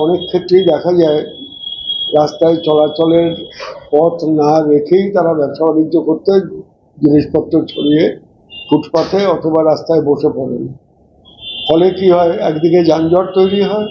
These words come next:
আর একটা দিকে মানুষের যে চলাচলের সুগম রাস্তা, সেই চলাচলটাও প্রায় কষ্টকর হয়ে ওঠে। এসব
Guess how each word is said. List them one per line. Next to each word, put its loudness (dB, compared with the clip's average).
আর 0
একটা 0
দিকে 0
মানুষের 0
যে 6
চলাচলের 2
সুগম 0
রাস্তা, -2
সেই 2
চলাচলটাও 0
প্রায় 2
কষ্টকর 0
হয়ে 0
ওঠে। -6
এসব 0